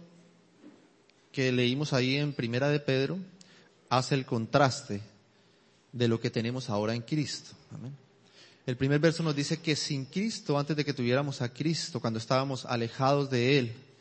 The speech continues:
de sus promesas, nosotros vivíamos sin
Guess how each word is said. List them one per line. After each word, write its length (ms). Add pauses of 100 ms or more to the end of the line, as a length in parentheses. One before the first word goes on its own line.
(240)
de 140
sus 240
promesas, 720 (880)
nosotros 340
vivíamos 560 (400)
sin 540